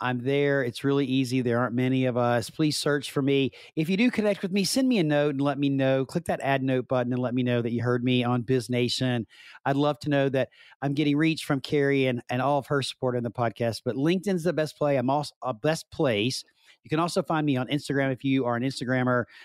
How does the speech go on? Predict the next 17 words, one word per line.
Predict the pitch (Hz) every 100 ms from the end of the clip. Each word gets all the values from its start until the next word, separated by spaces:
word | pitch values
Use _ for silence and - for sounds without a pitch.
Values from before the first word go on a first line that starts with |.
| -
Though | -
I'm | 104
not | 151 190
really | 165 151 127
great | 147 151 151
at | 143
Instagram, | 156 - 143 143 139
you |
can | 131
find | - 127
me | 127
there | 117 120
at | 113 _
Coach | 139 123 - -
Sid | - - 117
Meadows. | 107 104 95 92 - -
So | 98